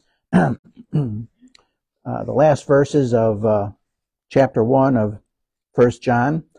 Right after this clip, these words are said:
beginning at verse five, it says, "This then is the message which we've heard of him and declare unto you, that God is light, and in him is no darkness at all.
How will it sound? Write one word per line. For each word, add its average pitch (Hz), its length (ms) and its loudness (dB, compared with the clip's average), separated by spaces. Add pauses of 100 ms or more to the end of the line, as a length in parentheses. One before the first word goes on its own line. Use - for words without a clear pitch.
(420)
beginning 120 200 0
at 101 60 -4
verse 113 220 2
five, 139 340 2
it 143 60 -4
says, 117 260 0
"This 123 180 -2
then 135 220 2
is 123 140 -2
the 139 80 -2
message 151 400 2
which 156 200 0
we've 151 200 2
heard 202 220 4
of 127 100 -2
him 117 200 0
and 104 100 -2
declare 185 420 2
unto 175 160 2
you, 160 460 2 (500)
that - 140 -12
God 123 220 2
is 110 140 -2
light, 165 380 4 (120)
and 101 180 -10
in - 120 -14
him 160 240 2
is 117 140 0
no 147 280 2 (140)
darkness 160 380 -2
at 151 80 2
all. 92 380 0